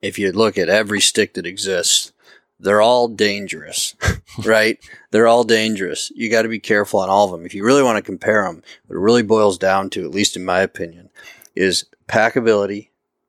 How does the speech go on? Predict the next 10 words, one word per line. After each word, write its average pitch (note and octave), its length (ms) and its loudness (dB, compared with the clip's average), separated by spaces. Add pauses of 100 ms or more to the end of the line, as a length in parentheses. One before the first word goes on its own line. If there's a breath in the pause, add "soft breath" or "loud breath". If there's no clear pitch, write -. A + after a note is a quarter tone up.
(680)
noise, A2+ 680 2
and G#2 120 -14
how G#2+ 200 2
it D2+ 100 -4
grips G2+ 300 -4
the F#2 80 -14
tree. F#2+ 440 -4 (1040)
And A2 160 0
that's A#2+ 260 2
it. - 300 -6